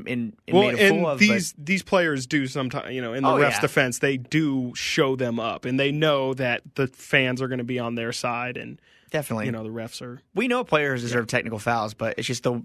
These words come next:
Speaker 1: the wrong ones, it seems like, are getting them. I mean, Draymond didn't deserve a couple this year already. Does he deserve a higher percentage? Probably, but not every single one. In Bagley last night, he fell into that kind of Boogie, Draymond Green, quick trigger category, whereas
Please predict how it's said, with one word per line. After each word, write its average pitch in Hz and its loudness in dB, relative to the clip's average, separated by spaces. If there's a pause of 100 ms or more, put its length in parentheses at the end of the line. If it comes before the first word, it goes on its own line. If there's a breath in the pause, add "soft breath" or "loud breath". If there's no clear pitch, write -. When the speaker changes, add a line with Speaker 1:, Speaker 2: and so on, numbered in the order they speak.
(100)
Speaker 1:
the 135 4
wrong 135 2
ones, 123 0
it 101 -8
seems 117 -6
like, 110 -2
are 104 -6
getting 113 -2
them. 110 -4
I - -8
mean, 110 -4
Draymond 135 2
didn't 123 -2
deserve 120 0
a 113 -6
couple 117 -2
this 113 -4
year 117 0
already. 113 -2 (400 soft breath)
Does 107 -2
he 104 -4
deserve 123 0 (440)
a 113 -2
higher 127 2
percentage? 131 -2 (200)
Probably, 156 0 (340 soft breath)
but 170 2
not 208 2
every 170 2
single 160 -2
one. 165 0
In 165 -2
Bagley 190 0
last 185 -4
night, 190 -2
he 180 -4
fell 185 2
into 180 -2
that 175 0
kind 170 0
of 156 -4 (200)
Boogie, 156 0
Draymond 147 0
Green, 143 -2 (500 soft breath)
quick - -2
trigger 147 2 (560)
category, 127 0
whereas 131 0